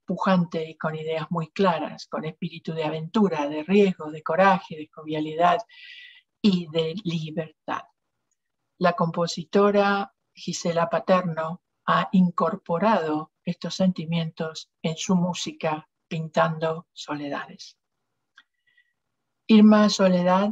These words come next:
además de ser una intrépida piloto y paracaidista,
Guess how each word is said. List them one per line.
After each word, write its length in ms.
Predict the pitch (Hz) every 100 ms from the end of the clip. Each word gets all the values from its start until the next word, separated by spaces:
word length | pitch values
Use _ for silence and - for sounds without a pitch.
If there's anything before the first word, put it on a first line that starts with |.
| -
además 400 | 170 170 165 175
de 120 | 175
ser 260 | - 170 165
una 360 | 165 165 160 _
intrépida 840 | 185 165 - 220 226 175 160 156
piloto 760 | - 156 160 156 - 156 160 -
y 100 | 160
paracaidista, 1000 | 170 156 151 156 156 185 - 185 180